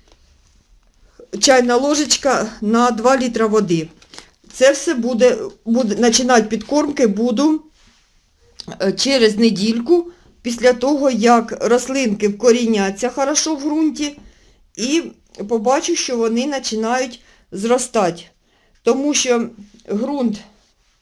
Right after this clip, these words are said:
він хоч і пишуть, що в ньому багато всяких мікроелементів, але,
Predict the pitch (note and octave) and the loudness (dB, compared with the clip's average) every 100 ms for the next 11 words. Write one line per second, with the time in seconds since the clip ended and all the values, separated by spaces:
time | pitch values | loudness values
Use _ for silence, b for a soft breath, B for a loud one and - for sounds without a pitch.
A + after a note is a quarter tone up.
0 | _ _ _ _ _ _ _ _ _ _ | _ _ _ _ _ _ _ _ _ _
1 | - G#3 C#4+ A#3+ A#3 A3 G#3 G3 A#3+ A3 | -12 -2 0 0 2 2 0 -4 0 2
2 | G#3 G3+ B B B C4 C#4+ F4 E4+ E4+ | 0 -2 B B B -4 -2 -2 0 -2
3 | C#4+ C4+ C4+ B3+ B3+ B3+ B3+ A#3+ A#3 C#3+ | 0 -2 0 0 -2 0 -2 -2 -6 -6
4 | G3 - A#3+ A#3 G#3+ A#3+ A#3+ A#3 A3+ A#3 | -10 0 0 0 -2 -2 0 0 0 0
5 | A#3 A3 A3 G#3+ G#3 G3+ b b b b | 0 0 -2 -4 -6 -8 b b b b
6 | b - G3+ A#3 A#3+ C4 C4 | b -10 -4 0 0 0 -4